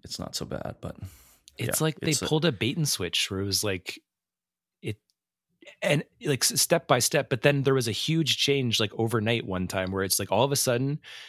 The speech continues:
Speaker 2: you get three either ads or suggested posts to one
Speaker 1: Yeah.
Speaker 2: uh, photo of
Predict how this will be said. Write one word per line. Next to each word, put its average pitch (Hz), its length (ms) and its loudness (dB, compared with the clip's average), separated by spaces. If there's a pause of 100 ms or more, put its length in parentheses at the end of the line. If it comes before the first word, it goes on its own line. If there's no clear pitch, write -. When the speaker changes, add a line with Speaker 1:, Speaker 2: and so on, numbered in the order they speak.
(120)
Speaker 2:
you 110 100 0
get 113 160 2
three 135 760 -2
either 123 280 2
ads 110 400 0
or 110 60 0
suggested 101 500 -2
posts 98 260 -2
to - 100 -2
one 98 640 -2 (680)
Speaker 1:
Yeah. 80 220 -4 (100)
Speaker 2:
uh, 95 480 -2
photo 107 440 0
of 95 140 -4